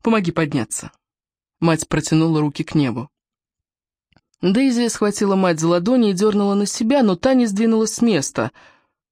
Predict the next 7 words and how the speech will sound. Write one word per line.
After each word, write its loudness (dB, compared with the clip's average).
"Ты -8
такая 0
тяжёлая", 0
сказала -2
Дейзи. -4
Мать -2
хихикнула. -2